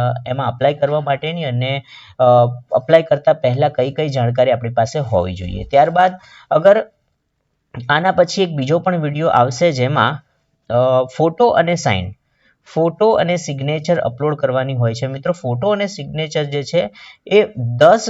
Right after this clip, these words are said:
કે બી થી નીચેની સાઇઝના, દસ કે બી થી ઓછી સાઇઝના અપલોડ કરવામાં કહેવામાં આવ્યા છે. અને ઘણા બધા મિત્રોને આ તકલીફ પડે છે કે દસ કે બી થી ઓછી સાઇઝ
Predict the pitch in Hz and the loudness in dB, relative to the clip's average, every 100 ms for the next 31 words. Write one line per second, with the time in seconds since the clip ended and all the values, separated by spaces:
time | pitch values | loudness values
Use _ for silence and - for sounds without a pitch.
0 | - 185 165 165 160 - 208 190 139 135 | -6 -4 -2 -4 -8 -8 -6 -4 -4 -6
1 | 127 214 208 190 - 104 101 104 123 196 | -4 0 0 0 0 0 -2 -4 2 2
2 | 202 - 180 175 175 214 220 - _ _ | 2 -6 -6 -6 -8 -10 -10 -12 _ _
3 | - 196 196 233 196 160 160 143 147 143 | -2 -2 0 0 2 0 0 -2 -2 -4
4 | 135 127 139 139 95 104 131 185 - 131 | -2 -4 -4 -6 -4 -4 -4 -2 0 0
5 | 104 - 104 117 127 123 - _ - 139 | 0 -2 -4 -2 -4 -8 -14 _ -8 -2
6 | 170 196 196 180 156 165 160 151 135 139 | 0 0 -2 -4 -4 -4 -2 -2 -4 -6
7 | 139 - 135 147 135 123 147 185 - 180 | -6 -2 -2 -2 -6 0 0 0 -4 -8
8 | 175 175 196 - 143 151 208 196 175 156 | -8 -8 -12 -8 -8 -6 -6 0 0 0
9 | 147 | -4